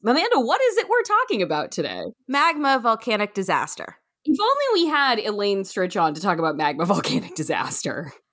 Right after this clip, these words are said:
Speaker 1: I, you know, we, I, I too would ascend to another plane of, of being in existence.
Speaker 2: I can't wait. I would love to hear the anecdotes she tied in to talking about
Speaker 1: Oh,
Speaker 2: how
Speaker 1: no.
Speaker 2: she too, well, uh,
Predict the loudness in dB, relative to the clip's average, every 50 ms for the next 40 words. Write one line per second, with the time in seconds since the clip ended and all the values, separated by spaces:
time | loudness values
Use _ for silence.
0 | _ _ _ _ _ -20 -20 -20 -20 -20 -18 -16 -16 -10 -2 0 2 2 4 4
1 | 4 4 4 4 2 2 2 0 0 0 0 0 -2 -2 -4 -4 -6 -4 -2 0
2 | 0 0 2 2 0 0 0 0 0 0 0 -2 -2 0 0 2 2 2 0 0
3 | -2 -4 -4 -4 -4 -4 -6 -8 -8 -8 -6 -4 0 2 2 2 2 0 -2 -4
4 | -4 -4 -2 -2 -2 0 0 -2 -4 -4 -4 -6 -6 -6 -8 -4 0 0 0 0
5 | 2 2 4 6 6 4 4 0 -2 -2 0 0 0 0 0 0 0 0 0 0
6 | -2 -6 _ _ _ _ -2 0 0 0 0 -2 -2 -2 0 0 0 0 2 2
7 | 0 2 2 0 -2 -2 -2 -4 -4 -4 -4 -4 -2 -2 -2 -2 -2 -4 -4 -2
8 | 0 0 0 -2 -4 -6 -6 -6 -2 0 2 2 2 2 0 0 0 -2 -4 -8
9 | -8 -4 0 0 0 0 0 -2 0 0 2 4 4 4 4 4 4 6 6 6
10 | 4 4 0 -2 0 0 0 2 2 2 2 2 2 2 0